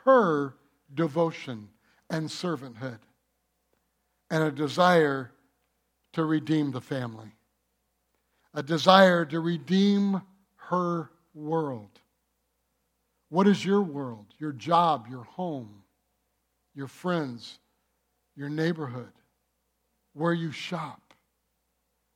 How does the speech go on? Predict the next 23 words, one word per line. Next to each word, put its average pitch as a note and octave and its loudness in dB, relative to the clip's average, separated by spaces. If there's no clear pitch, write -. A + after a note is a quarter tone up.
To F3 0
have G3+ 6
such A3+ -2
a G#3 -2
desire F3+ 4
of D#3 -4
people B3 -2
being F#3 2
redeemed E3+ 2
because - 2
of E3 -2
your D#3 -2
heart - 4
for E3+ -4
them, C3+ 6
in A3+ 8
your F#3+ 6
heart A#3+ 6
for G#3 2
the G3+ 0
call G3+ 6
that A3+ 2
God's G#3+ 4